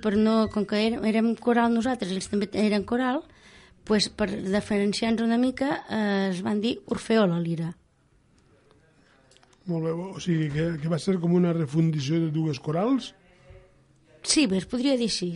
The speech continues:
Speaker 1: sí.
Speaker 2: Sí, no, no, perquè és que ha estat, això ha estat la constant de moltes corals de les que hi han i, i pertanyen a la Federació dels Cors de Claver, que en principi han estat dos, tres i fins i tot quatre corals i que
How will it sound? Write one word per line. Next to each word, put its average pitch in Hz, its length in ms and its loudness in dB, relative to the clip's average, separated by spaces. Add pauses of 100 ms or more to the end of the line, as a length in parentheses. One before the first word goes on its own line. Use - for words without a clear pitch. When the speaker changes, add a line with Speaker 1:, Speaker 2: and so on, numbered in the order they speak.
Speaker 1:
sí. 196 220 -4 (960)
Speaker 2:
Sí, 156 100 -2
no, 175 320 -4
no, 170 160 2
perquè 156 240 -2
és 147 80 -4
que 180 120 -6
ha 165 40 -2
estat, 160 320 -4
això 143 220 0
ha 165 80 -2
estat 190 200 -2
la 165 140 -2
constant 156 400 -2
de 147 80 2
moltes 143 400 2
corals 147 320 0
de 143 140 0
les 135 140 -4
que 147 120 -6 (160)
hi 139 160 -2
han 151 220 -2 (500)
i, 151 80 0
i 156 280 -2
pertanyen 143 520 0
a 139 80 -2
la 131 120 -4
Federació 143 360 0
dels 123 80 -4
Cors 156 160 -2
de 151 80 0
Claver, 160 300 2 (580)
que 160 80 0
en 143 80 0
principi 147 480 2
han 160 140 2
estat 151 320 0 (100)
dos, 156 380 4 (180)
tres 156 280 -2
i 127 80 -4
fins 151 200 0
i 143 280 0
tot 151 280 -8
quatre 160 440 0
corals 165 360 2 (560)
i 147 120 0
que 143 180 -2